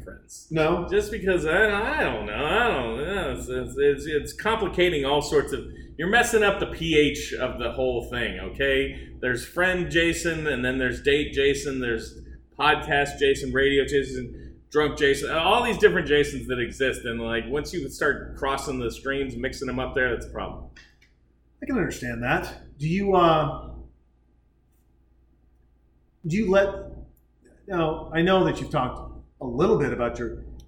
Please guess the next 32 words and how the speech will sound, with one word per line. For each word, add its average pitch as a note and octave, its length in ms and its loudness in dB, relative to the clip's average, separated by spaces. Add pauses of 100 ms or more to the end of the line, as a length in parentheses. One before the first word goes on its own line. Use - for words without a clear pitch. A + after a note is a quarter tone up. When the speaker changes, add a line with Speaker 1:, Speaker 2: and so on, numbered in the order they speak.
(440)
Speaker 2:
uh, - 60 -14
personal C3 440 -4
life A#2+ 340 -2
on, A#2+ 280 -8
on A#2 180 -6
the A#2 60 -4
radio. A#2+ 540 -2
Speaker 1:
Sure. G3+ 400 6 (320)
Speaker 2:
Um, B2+ 420 0
Speaker 1:
Too C#3 100 2
much. - 460 -4 (100)
Speaker 2:
Too B3 140 2
much. - 300 4 (240)
Do D3 80 -2
you G3 140 0
think F#3+ 380 0
that, D#3 200 4
uh, C#3+ 100 2
do, D#3+ 200 -2
do C#3 80 -4
you F3+ 120 2
warn D3+ 300 2
them F#3 220 2
when D#3 100 0
they're, C#3+ 240 0
when C#3 160 -2
you're C#3 100 0
starting D3+ 280 0
to D3+ 100 2
date, D3 80 2
like, C3+ 160 -2
"Hey, F3 400 0